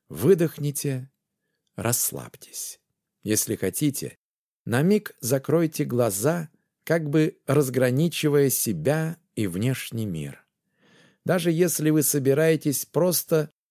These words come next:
повторить аффирмацию, прослушать совет или цитату Крайона, сделайте это с полным погружением в то, что слушаете. Нет смысла слушать бездумно или механически.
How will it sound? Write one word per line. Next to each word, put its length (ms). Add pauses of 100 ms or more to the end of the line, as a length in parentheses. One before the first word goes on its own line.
повторить 760
аффирмацию, 1000 (760)
прослушать 560
совет 480
или 180
цитату 540
Крайона, 680 (440)
сделайте 680
это 380
с 140
полным 460
погружением 920 (280)
в 140
то, 180
что 280
слушаете. 960 (600)
Нет 200
смысла 560
слушать 500
бездумно 1000
или 400
механически. 1120